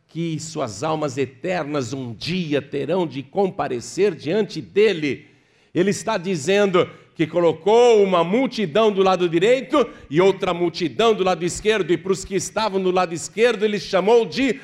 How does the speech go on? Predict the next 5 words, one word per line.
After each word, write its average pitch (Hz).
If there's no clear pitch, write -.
malditos. 151
"Apartai-vos 147
de 135
mim, 127
malditos." 113